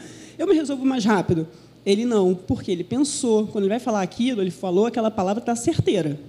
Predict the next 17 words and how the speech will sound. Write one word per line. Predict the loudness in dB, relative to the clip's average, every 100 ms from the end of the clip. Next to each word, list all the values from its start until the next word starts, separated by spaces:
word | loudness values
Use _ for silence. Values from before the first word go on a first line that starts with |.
| -20 -20 -20 -20 -4
Ele | 0 2
não | 0
é |
uma | 0
pessoa | 0 0 0
que | 2
é |
levada | 2 2 0 0
pelas | 2 2 2
emoções. | 2 2 0 -4 -4 -8 -14 -20 -20 -8
Diferente, | -6 -2 0 -2 -2
né, | -4
um |
pouquinho | -4 -4 -4
de | -2 -2
nós, | 0 -2
quer | -4